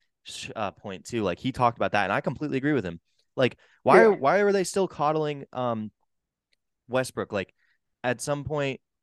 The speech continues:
Speaker 1: you have to be like, "Hey, you need to stop shooting." And it, 'cause, like, he's gonna hear it from the media, and he's not gonna listen. But y-, until he hears it from a team leader, he's not gonna fucking listen. And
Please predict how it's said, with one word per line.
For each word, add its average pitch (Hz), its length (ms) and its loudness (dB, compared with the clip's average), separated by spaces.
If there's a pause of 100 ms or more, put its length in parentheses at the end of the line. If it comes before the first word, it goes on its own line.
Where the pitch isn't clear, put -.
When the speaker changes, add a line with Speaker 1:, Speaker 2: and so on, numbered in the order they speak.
(140)
Speaker 1:
you 123 160 -2
have 131 280 -2
to 135 80 -6
be 127 140 -8
like, 104 160 -4
"Hey, 131 280 -6 (520)
you 123 160 -2
need 135 280 -2
to 135 100 -6
stop 120 300 -2
shooting." 92 440 -2
And 120 140 0
it, - 160 -8
'cause, 135 200 -2
like, 123 220 -6
he's 143 140 -8
gonna 202 160 -2
hear 170 180 2
it 165 40 0
from 143 160 -4
the 110 60 0
media, 110 380 0
and 131 100 -2
he's 107 120 -2
not 123 160 0
gonna 107 120 -4
listen. 104 300 -6
But 90 140 0
y-, 107 140 -10
until 110 320 -2
he 127 80 -2
hears 123 200 -4
it 127 80 -8
from 113 140 -4
a 95 40 0
team 120 280 -4
leader, 110 340 -2 (460)
he's 127 100 -2
not 190 120 0
gonna 180 100 -2
fucking 170 320 -6
listen. 90 320 -8 (520)
And 123 300 -6